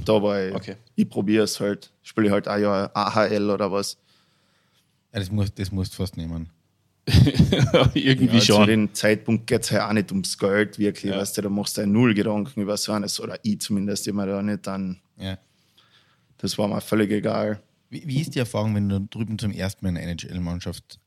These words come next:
Speaker 3: reinkommst? Auf was wird geschaut? Auf was schaut der Coach? Auf was schauen die Trainer? Ich meine, du musst, das haben wir schon mit ein paar geredet.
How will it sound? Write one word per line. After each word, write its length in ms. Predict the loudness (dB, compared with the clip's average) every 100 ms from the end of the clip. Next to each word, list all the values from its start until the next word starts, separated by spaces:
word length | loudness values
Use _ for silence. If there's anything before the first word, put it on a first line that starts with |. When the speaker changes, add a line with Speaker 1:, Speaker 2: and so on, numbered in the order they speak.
| -10
Speaker 3:
reinkommst? 420 | -8 -6 -10 -6
Auf 140 | -2
was 220 | -2 -2 -2
wird 180 | -4
geschaut? 420 | -6 -8 -8 -10 -18 _ _ _
Auf 120 | -4
was 120 | -2
schaut 240 | -2 -4 -4
der 80 |
Coach? 320 | -8 -10 -8 -8
Auf 120 | -4
was 120 | -4
schauen 420 | -2 -2 -2 -4 -8 _ _ _ _ _
die 80 | -14
Trainer? 400 | -10 -8 -8 -10 _ _ _ _ _ _ _ _
Ich 60 | -2
meine, 120 | 0
du 60 |
musst, 240 | 0 -2 -10 _ -20 -12
das 160 | -6 0
haben 80 | 0
wir 60 |
schon 120 | 0 0
mit 100 | 0
ein 100 | -2
paar 140 | -2
geredet. 340 | -2 -4 -4